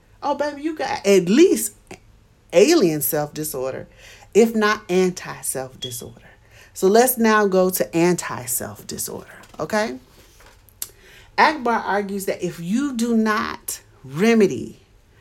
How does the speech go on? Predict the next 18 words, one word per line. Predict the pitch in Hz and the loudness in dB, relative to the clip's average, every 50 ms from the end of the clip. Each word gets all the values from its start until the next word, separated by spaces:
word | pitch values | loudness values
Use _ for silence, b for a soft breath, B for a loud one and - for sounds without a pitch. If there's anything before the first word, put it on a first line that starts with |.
| b b b b b _ - | b b b b b _ 2
alien | - 220 240 294 330 330 302 254 214 175 156 156 | 4 4 6 6 4 2 2 2 2 0 0 -2
self-disorder, | 156 - 156 139 131 131 135 - 135 120 - 117 127 127 123 - - - b b b b b b b - | -4 -4 -4 -6 -6 -6 -8 -10 -12 -10 -10 -10 -10 -10 -10 -12 -16 -16 b b b b b b b 0
it | 233 311 285 - 214 | 2 2 2 2 4
will | 226 240 226 - | 4 4 4 2
eventually | 208 208 180 196 208 202 208 208 190 | 0 0 2 2 2 2 2 0 0
progress | 185 - - - 247 240 240 233 196 160 131 123 - 101 - - - - | 0 0 -2 0 2 2 2 2 0 -4 -6 -6 -8 -10 -10 -12 -10 -10
to | - - 226 - | -10 -12 -6 0
anti-self. | - 202 208 208 208 202 - 196 165 151 151 - - - 87 - - - B B B B B - | 4 4 4 4 4 0 -2 -6 -8 -6 -6 -6 -6 -6 -8 -10 -14 -18 B B B B B -6
Now, | 147 131 113 113 - _ - - | -6 -6 -6 -10 -16 _ -14 -4
people | - 285 311 311 302 262 | -2 0 0 0 -2 -2
who | 285 277 254 | -4 -4 -2
have | 269 247 226 226 226 | -2 -2 -2 -2 -2
anti-self | 208 220 220 220 233 226 202 202 - 214 202 202 | -2 -2 -2 -2 -2 -4 -4 -2 -2 -2 -2 -2
have | 196 180 - - - | -4 -6 -6 0 2
all | 196 208 233 254 | 4 4 4 2
of | 262 240 | 0 0
the | 233 233 | -2 0
markers | 220 208 202 190 196 196 - 175 165 165 165 B | 0 2 0 0 -2 -4 -6 -8 -8 -8 -10 B